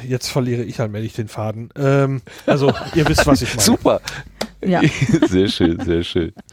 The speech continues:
Speaker 2: Oh, guck mal, eine weiß, was, was du meinst. Das ist doch klasse. Vera,
Speaker 3: Ja.
Speaker 2: du weißt, was gemeint ist. Ja, äh, nur eine Frage noch zur, ähm, um zur Aufklärung.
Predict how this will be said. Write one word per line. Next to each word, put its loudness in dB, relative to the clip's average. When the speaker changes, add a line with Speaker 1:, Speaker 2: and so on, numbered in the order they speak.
Speaker 2:
Oh, 2
guck -12
mal, 2
eine 0
weiß, 2
was, -2
was -2
du -2
meinst. -2
Das -2
ist -8
doch -6
klasse. -2
Vera, 2
Speaker 3:
Ja. -2
Speaker 2:
du -4
weißt, 2
was -2
gemeint -4
ist. -14
Ja, -4
äh, 0
nur 2
eine 0
Frage -2
noch 0
zur, 2
ähm, 0
um -6
zur -2
Aufklärung. 0